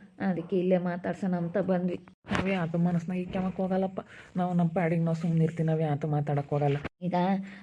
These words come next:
ನಮ್ಗೆ ಎರಡ್ ಎಕರೆ ಹೊಲ ಸಿಕ್ತು. ನಮ್ಮ ಆಂಟಿ ಕಡೆಯಿಂದನ ನಮಗೆ ಮೋಸ ಮಾಡಿರೋ ಅಂಥದ್ದು ಎರಡ್ ಎಕರೆನ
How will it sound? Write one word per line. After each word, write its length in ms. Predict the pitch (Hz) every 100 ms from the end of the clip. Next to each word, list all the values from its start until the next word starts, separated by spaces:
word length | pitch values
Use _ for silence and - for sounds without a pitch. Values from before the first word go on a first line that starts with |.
| -
ನಮ್ಗೆ 220 | 196 185
ಎರಡ್ 300 | 180 175 175
ಎಕರೆ 240 | 180 190 175
ಹೊಲ 220 | 185 175
ಸಿಕ್ತು. 340 | 175 175 - 175 - - -
ನಮ್ಮ 120 | 190
ಆಂಟಿ 220 | 180 175
ಕಡೆಯಿಂದನ 480 | 180 180 180 180 175 175
ನಮಗೆ 240 | 175 180
ಮೋಸ 280 | 175 185 190
ಮಾಡಿರೋ 460 | 170 175 170 175 175
ಅಂಥದ್ದು 400 | 170 175 170 170
ಎರಡ್ 160 | 170
ಎಕರೆನ 300 | 175 175 175